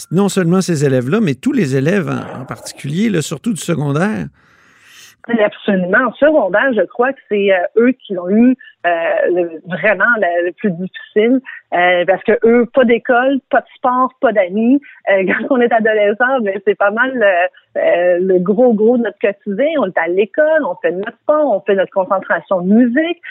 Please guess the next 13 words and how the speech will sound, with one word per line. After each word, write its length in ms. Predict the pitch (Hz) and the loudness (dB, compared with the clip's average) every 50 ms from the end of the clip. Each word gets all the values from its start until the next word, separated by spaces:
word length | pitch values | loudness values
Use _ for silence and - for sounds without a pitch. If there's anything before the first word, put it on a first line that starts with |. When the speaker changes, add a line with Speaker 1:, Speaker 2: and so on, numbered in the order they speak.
| - - - | -20 -10 -4
Speaker 2:
Et 60 | - | -2
là, 140 | 190 233 269 | 0 2 2
du 200 | 214 185 180 185 202 | 0 0 -2 -2 0
jour 200 | 247 269 262 - | 0 2 2 2
au 60 | 240 | 0
lendemain, 420 | 214 196 185 165 170 185 240 294 320 | 0 0 0 -2 -2 -2 0 2 2
ben, 80 | 269 196 | 2 2
on 100 | 185 180 | 0 -2
est 80 | 180 | -2
confiné 380 | - 214 196 185 - - 208 226 233 | -2 -2 -2 0 0 0 0 0 2
à 20 | 226 | 2
la 140 | 220 202 190 | 2 2 2
maison 520 | 185 185 175 170 170 208 226 262 285 | 0 0 -2 0 0 0 0 0 0